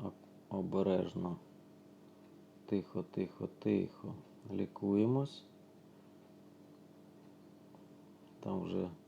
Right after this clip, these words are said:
готово пробивати. Давайте зробимо ось так.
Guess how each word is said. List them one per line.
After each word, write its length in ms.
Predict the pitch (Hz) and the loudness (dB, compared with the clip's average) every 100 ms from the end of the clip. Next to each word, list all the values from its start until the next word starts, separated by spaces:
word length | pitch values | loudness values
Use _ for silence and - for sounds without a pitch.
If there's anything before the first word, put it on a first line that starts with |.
| - - - - - - | -20 -20 -20 -20 -18 -12
готово 540 | 85 98 - 98 95 | -4 -4 2 4 4
пробивати. 840 | 92 101 92 98 101 127 135 - 92 | 2 2 2 4 4 4 2 0 0
Давайте 680 | 95 98 98 95 - 92 78 - - | 2 2 0 -4 -4 -6 -6 -16 -10
зробимо 720 | 90 87 95 95 90 87 92 92 | -6 -2 2 2 2 0 0 -2
ось 200 | 87 - | -4 -6
так. 320 | - 127 | -2 0